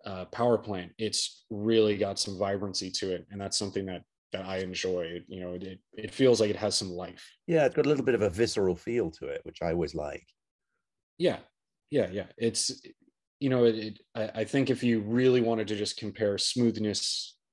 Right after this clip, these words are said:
Speaker 1: you know, across the industry, I think something like the, the Triumph, uh, current iterations of their,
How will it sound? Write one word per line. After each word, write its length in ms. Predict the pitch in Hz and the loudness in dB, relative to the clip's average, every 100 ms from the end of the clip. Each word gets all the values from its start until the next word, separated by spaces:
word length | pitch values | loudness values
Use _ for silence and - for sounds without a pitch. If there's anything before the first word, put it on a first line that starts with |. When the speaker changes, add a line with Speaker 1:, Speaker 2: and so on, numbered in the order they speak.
| _ | _
Speaker 1:
you 100 | 107 | -10
know, 280 | 98 92 - _ _ | -10 -10 -14 _ _
across 400 | 101 101 110 101 | -12 0 0 2
the 80 | 107 | -2
industry, 400 | 101 98 107 101 | -2 -2 -2 -2
I 40 | 98 | 0
think 320 | 113 101 - _ - - _ _ _ _ - | -2 -2 -6 _ -20 -20 _ _ _ _ -6
something 380 | - 120 120 | 0 2 2
like 260 | 104 95 - | 0 -2 -6
the, 560 | 101 98 95 92 90 - _ - | -6 -6 -4 -6 -8 -12 _ -10
the 100 | 107 | -6
Triumph, 480 | - 117 107 101 - - _ _ - | -4 0 0 -2 -8 -20 _ _ -16
uh, 80 | 92 - - - - _ _ _ _ _ _ _ _ | -16 -14 -16 -18 -20 _ _ _ _ _ _ _ _
current 260 | - 120 107 | -4 -2 0
iterations 460 | 107 101 98 104 104 | 0 0 -2 -4 -4
of 60 | |
their, 200 | 98 95 | -6 -6